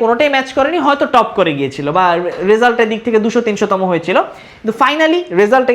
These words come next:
কিন্তু চান্স পেয়েছিল। সর্বশেষ ক্রাইটেরিয়া ম্যাচ করতে হবে, তারপরে আমার মেরিটটা কাউন্ট হবে। এবং তারপরে যদি আমরা দেখি মেল ক্যান্ডিডেটদের কথা,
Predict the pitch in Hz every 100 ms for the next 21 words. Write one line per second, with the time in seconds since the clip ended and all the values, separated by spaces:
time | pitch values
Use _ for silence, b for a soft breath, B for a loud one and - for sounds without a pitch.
0 | 226 220 220 196 202 - 202 254 262 220
1 | 196 190 277 - B B - 254 262 330
2 | 302 269 269 - 269 285 262 254 269 262
3 | 262 277 262 220 202 175 175 170 185 165
4 | 147 127 127 - - B B B B B
5 | 202 208 208 208 233 247 254 247 247 240
6 | 247 240 247 254 254 254 B B 175 190
7 | 254 294 277 240 220 214 202 208 196